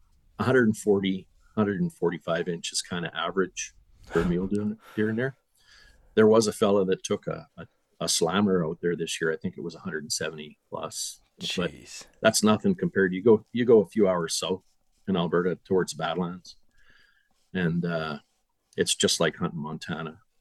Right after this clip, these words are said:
Speaker 1: right? It's
Speaker 2: Yeah.
Speaker 1: like, they're, the muleys get bigger, they get wider because there's no trees, so their, their antlers tend to grow. It's, it's funny how the, the landscape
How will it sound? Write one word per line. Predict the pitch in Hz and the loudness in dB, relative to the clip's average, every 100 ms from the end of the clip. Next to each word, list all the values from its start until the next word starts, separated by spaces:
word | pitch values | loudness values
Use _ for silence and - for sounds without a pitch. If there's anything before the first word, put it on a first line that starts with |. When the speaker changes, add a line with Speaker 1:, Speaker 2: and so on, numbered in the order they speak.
| - | -10
Speaker 1:
right? | 87 95 | -6 -4
It's | 87 85 - 131 | -4 -6 -8 -4
Speaker 2:
Yeah. | 80 | -4
Speaker 1:
like, | 76 - _ - | -4 -10 _ -4
they're, | 90 80 95 | -4 -4 -6
the | |
muleys | 87 92 92 87 - | -4 -2 -2 -4 -4
get | 95 - | -4 -2
bigger, | 95 110 113 104 | 0 2 2 0
they | 82 | -6
get | 82 | -6
wider | 82 87 107 104 | -4 0 4 4
because | 90 87 82 | 2 -6 -10
there's | 85 | -12
no | 80 - | -14 -10
trees, | - 87 95 107 113 - _ - 80 | -8 -6 -2 -2 -2 -6 _ -20 -16
so | 82 98 87 | -8 -4 -2
their, | 80 76 - 98 | -2 -4 -8 -10
their | 80 | -8
antlers | 82 92 85 | -8 -10 -12
tend | - 87 | -6 -6
to | 85 | -4
grow. | 85 92 - | -2 -2 0
It's, | 117 - - | 0 0 -6
it's | 113 - | -6 0
funny | 123 117 | 4 4
how | 101 98 | 4 2
the, | 87 82 - _ _ _ _ - _ - | 0 -6 -12 _ _ _ _ -20 _ -2
the | |
landscape | 95 98 104 113 - 87 | 2 4 4 4 2 2